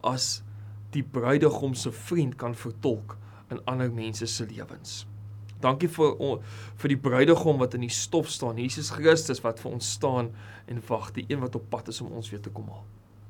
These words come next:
In Jesus naam bid ons hierdie dinge. Amen. Nou as jy kyk na ons gemeente se lese, dan sal ons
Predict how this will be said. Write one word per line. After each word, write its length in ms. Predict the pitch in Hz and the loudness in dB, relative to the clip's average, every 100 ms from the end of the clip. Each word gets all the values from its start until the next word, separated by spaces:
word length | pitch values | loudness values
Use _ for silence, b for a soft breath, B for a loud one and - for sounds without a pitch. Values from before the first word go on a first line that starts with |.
| - - | -16 -8
In 100 | 123 | -2
Jesus 320 | 135 151 165 131 | -2 -2 -2 0
naam 220 | 120 113 | 0 0
bid 160 | 113 120 | -2 -4
ons 140 | 113 117 | -6 -4
hierdie 160 | 113 107 | -6 -6
dinge. 220 | 101 98 104 | -6 -8 -8
Amen. 340 | 117 117 120 107 - - - - - - - - - - - B B B B B | -8 -4 -4 -6 -12 -20 -18 -16 -14 -14 -14 -14 -16 -18 -20 B B B B B
Nou 100 | 143 170 | 8 10
as 120 | 160 | 10
jy 100 | 147 151 | 6 8
kyk 320 | - 196 190 - B B B B | 10 8 8 -10 B B B B
na 220 | 123 131 135 | 6 6 6
ons 320 | 143 143 - | 4 2 2
gemeente 520 | 131 117 127 156 160 | 0 0 2 2 2
se 160 | - 123 | 0 -2
lese, 400 | 107 120 135 123 | 2 6 6 4
dan 140 | 107 117 | -4 -6
sal 220 | 120 123 | -6 -4
ons 140 | 123 | -4